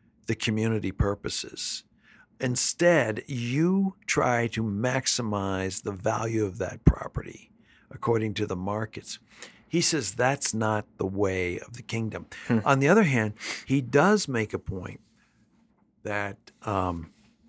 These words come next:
Speaker 1: all property ownership doesn't have to be that way. Um, so for the nation of Israel, he, uh,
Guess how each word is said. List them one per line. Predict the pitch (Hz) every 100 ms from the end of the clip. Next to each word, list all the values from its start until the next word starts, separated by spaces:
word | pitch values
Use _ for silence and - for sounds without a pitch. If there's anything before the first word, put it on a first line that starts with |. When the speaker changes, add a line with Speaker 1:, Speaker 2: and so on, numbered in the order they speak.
| _ _ _ _ _ _ _
Speaker 1:
all | 127 143
property | 143 143 127 - 110
ownership | 107 110 - 95
doesn't | - 92 98
have | 95 -
to |
be | - 117
that | 120 - -
way. | - - _ _ _ _ _ _ _ _ _ _ _ _ -
Um, | 110 104 90 _ _ _ _ _ _ _ -
so | - 131 113
for | - 117
the | 110
nation | 131 139 -
of | 101
Israel, | 107 - 90 85
he, | 85 92 90 90
uh, | 85